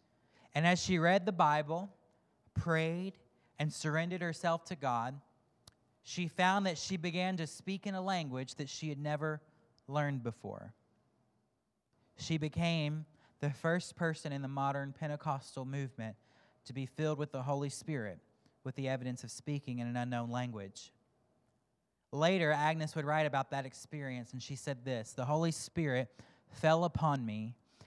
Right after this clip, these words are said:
and I began to speak in tongues, glorifying God. I spoke several languages, and it was clearly manifest when a new dialect was spoken. I had the added joy and glory my heart longed for,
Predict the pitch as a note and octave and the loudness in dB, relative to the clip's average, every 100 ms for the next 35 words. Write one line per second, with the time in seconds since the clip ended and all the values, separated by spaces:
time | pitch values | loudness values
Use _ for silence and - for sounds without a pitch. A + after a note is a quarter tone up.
0 | _ C3+ C#3+ C#3 C3 B2 C#3+ D#3 D#3 C#3+ | _ -2 2 2 0 -2 -2 0 -2 -4
1 | - - E3 E3 D#3 C#3 C3 B2 B2 - | -4 -4 -4 -4 -2 0 0 0 -4 -6
2 | C#3 C#3 D3 A#2+ B2+ A2+ A2+ A2+ G#2+ A2+ | 0 4 4 2 0 -2 -2 -4 -6 -4
3 | A2+ G2+ F#2 - _ _ _ _ _ _ | -2 -2 -6 -12 _ _ _ _ _ _
4 | _ D3 D3 F3+ F3+ - F#3 F3 F#3 E3+ | _ 2 6 6 6 8 6 8 6 6
5 | F3 E3+ F#3 E3+ D#3 D3 C#3+ - F3+ F3+ | 4 2 0 0 0 0 -4 -4 0 0
6 | F3 D#3 D#3+ D#3+ - D#3 D3 - D3 C#3+ | 2 2 2 2 2 0 0 -4 -4 -2
7 | D#3 D3+ D3+ D3+ C#3 C3+ - B2+ - - | -2 0 0 0 -2 -4 -8 -10 -8 -2
8 | C3+ - G#2 - _ _ _ _ _ - | -2 -2 -10 -14 _ _ _ _ _ -20
9 | - - - D#3 D#3+ F#3+ D#3+ D#3+ E3 F#3 | -20 -20 0 2 6 6 8 4 6 6
10 | G3 G3+ E3 - E3 E3+ F3+ F3+ F3+ D3+ | 8 6 0 2 4 6 8 6 4 -2
11 | D3 C3+ D#3 F3 C#3+ C3+ C3+ C3+ B2 - | -4 -2 2 4 4 2 0 0 -2 0
12 | D3 C#3+ C#3+ B2+ B2 A#2+ B2 A2 A2 A2 | 0 0 2 2 0 -6 -6 -4 -4 -8